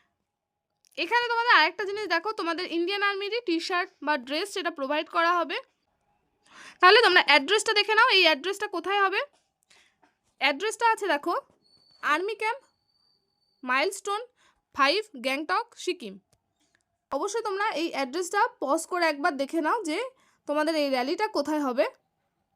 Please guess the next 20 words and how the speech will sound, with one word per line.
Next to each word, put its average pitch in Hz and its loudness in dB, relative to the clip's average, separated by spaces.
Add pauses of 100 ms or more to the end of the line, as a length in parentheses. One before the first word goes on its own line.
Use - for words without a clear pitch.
(360)
এবং 440 0
আরেকটা 339 2
জিনিস 427 -6 (100)
দেখো, 403 -4
এখানে 403 -4 (160)
দুদিন 392 2 (640)
বলা 294 4
হয়েছে 427 0
যে 494 2 (100)
ঊনত্রিশ 415 -2 (120)
চার 349 2 (120)
দু 330 0
হাজার 320 0
পঁচিশ, 370 -4 (260)
তিরিশ 349 0 (120)
চার 330 0
দু 277 -2
হাজার 262 -4
পঁচিশ, 233 -8 (100)
অর্থাৎ 330 -4